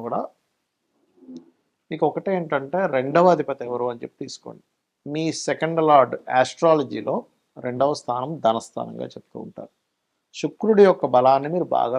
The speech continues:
పెంచుకోవాలి, గుర్తుపెట్టుకోండి. శుక్రుడు, శుక్ర గ్రహం దగ్గర దీపారాధన చేయడము,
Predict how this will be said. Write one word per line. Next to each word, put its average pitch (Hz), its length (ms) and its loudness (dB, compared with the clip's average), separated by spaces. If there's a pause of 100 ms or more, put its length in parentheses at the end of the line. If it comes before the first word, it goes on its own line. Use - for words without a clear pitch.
పెంచుకోవాలి, 120 760 -12
గుర్తుపెట్టుకోండి. - 580 -20 (880)
శుక్రుడు, 208 460 0 (1000)
శుక్ర 165 260 -2 (140)
గ్రహం 143 300 2
దగ్గర 151 280 0
దీపారాధన 127 580 0
చేయడము, 117 300 -8